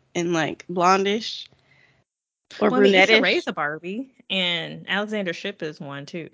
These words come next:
Speaker 2: But did we see America in the trailer? I
Speaker 1: No,
Speaker 2: may
Speaker 1: but
Speaker 2: have
Speaker 1: her
Speaker 2: missed
Speaker 1: name,
Speaker 2: her.
Speaker 1: her name was at the end,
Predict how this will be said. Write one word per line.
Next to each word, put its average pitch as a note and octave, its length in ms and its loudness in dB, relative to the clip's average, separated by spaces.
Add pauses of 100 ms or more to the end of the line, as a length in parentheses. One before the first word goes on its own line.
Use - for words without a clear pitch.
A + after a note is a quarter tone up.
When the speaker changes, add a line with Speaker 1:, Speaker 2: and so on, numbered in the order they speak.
(140)
Speaker 2:
But A3 160 -2
did C#4 100 0
we A#4 120 2
see C4 200 -2
America G4 640 -2
in D4+ 140 0
the C4 80 2
trailer? D#4+ 520 -2
I B3+ 200 2
Speaker 1:
No, G#3+ 240 4
Speaker 2:
may G#3+ 80 8
Speaker 1:
but A#3+ 100 8
Speaker 2:
have G3+ 100 4
Speaker 1:
her F#3 60 0
Speaker 2:
missed F3+ 280 6
Speaker 1:
name, - 20 2
Speaker 2:
her. D#3 160 -2 (260)
Speaker 1:
her C4 140 0
name C4 220 2
was C#4 120 2
at A#3 140 -2
the - 120 -4
end, G3+ 500 4